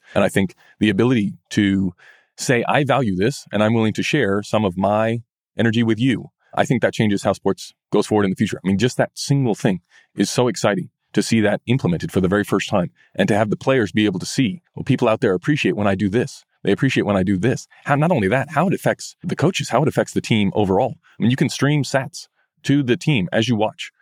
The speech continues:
just as, like, it's a little, it's not even, you know, tipping is one word to say it, but it's also just, you know, in the, the Bitcoin world, it's known as value for value. It's like, you have to share your value if you value the thing that you're watching or the thing that you're listening to.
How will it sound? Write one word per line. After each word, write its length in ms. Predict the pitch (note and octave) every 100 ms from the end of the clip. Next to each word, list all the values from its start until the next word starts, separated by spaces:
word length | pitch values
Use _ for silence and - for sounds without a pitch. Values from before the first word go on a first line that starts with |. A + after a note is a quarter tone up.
| _
just 200 | A#2 -
as, 120 | G#2
like, 200 | G2+ G#2 - _ _ -
it's 100 | A2+
a 60 |
little, 220 | A2 B2+
it's 180 | F#2+ -
not 100 | D#3
even, 220 | C#3 G2 - _ _
you 80 | C3+
know, 80 | G#2
tipping 280 | - D#3 A2+
is 140 | G2
one 220 | G#2 C3
word 260 | F#2+ - - _
to 100 | -
say 180 | - -
it, 100 | - _ -
but 60 | A2
it's 100 | F3+
also 180 | F3
just, 320 | A#2 A#2+ - -
you 100 | G#2+
know, 100 | G2
in 220 | F#2 G2
the, 100 | F2+
the 160 | - F#2
Bitcoin 340 | A#2 B2+ G#2
world, 260 | F#2+ A#2 F#2
it's 140 | D#2
known 160 | G2+ G2+
as 60 | -
value 260 | F2+ G2+
for 100 | F#2+
value. 260 | G2 G2 - _ _ _ _
It's 80 | -
like, 140 | F2 -
you 240 | - B2+
have 160 | A#2+ -
to 60 |
share 440 | - - A#2 - - _ _
your 200 | G#2+ A2+
value 360 | A2+ A2+ F#2 G2
if 180 | A2 B2
you 100 | C3+
value 300 | A2+ D#3+ G2
the 80 | G#2
thing 160 | A#2+
that 60 | A#2
you're 100 | A2
watching 320 | A2+ C#3 - _ -
or 320 | G2 G2+ G2
the 240 | - F#2+ F2+
thing 160 | B2
that 80 | A2
you're 120 | G#2
listening 300 | A#2 - E2+
to. 140 | -